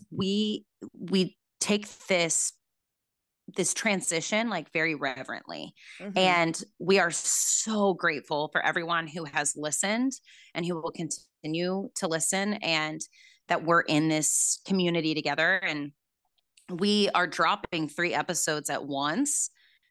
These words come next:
Speaker 1: so that you can be like, "Okay, okay, whoa, whoa, whoa, like, this is all really serious." But you also can get a flavor of, like, what's to come. Sometimes it will be serious. Sometimes it'll be zany. Sometimes it'll be fun. Sometimes it'll be,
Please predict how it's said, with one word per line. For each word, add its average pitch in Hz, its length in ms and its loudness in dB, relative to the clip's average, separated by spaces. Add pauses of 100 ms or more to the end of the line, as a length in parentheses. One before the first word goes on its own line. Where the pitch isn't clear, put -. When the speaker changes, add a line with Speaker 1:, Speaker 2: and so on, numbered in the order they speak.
Speaker 1:
so 247 340 0
that 196 280 -2
you 175 60 -8
can 196 100 -6
be 175 80 -2
like, 170 280 -2
"Okay, 247 300 0 (100)
okay, 214 220 0
whoa, 208 220 0
whoa, 202 140 0
whoa, 180 320 0
like, 175 240 -2
this 165 140 -8
is - 80 -4
all 202 200 0
really 202 160 -2
serious." 175 540 -4 (420)
But 208 160 2
you 202 180 6
also 185 300 2
can 190 200 -2
get 180 160 0
a 170 40 2
flavor 170 460 0
of, 147 120 -2
like, 151 160 -2
what's 151 240 -2
to 156 80 -8
come. 139 220 -2
Sometimes 208 380 -4
it 240 100 -10
will 247 100 -2
be 240 100 -12
serious. 175 420 0
Sometimes 196 380 -6
it'll 202 120 -8
be 202 160 -6
zany. 156 420 -4
Sometimes 170 420 -6
it'll 156 160 -12
be 170 200 -12
fun. 202 300 4
Sometimes 165 460 -2
it'll 160 200 -6
be, 156 240 -2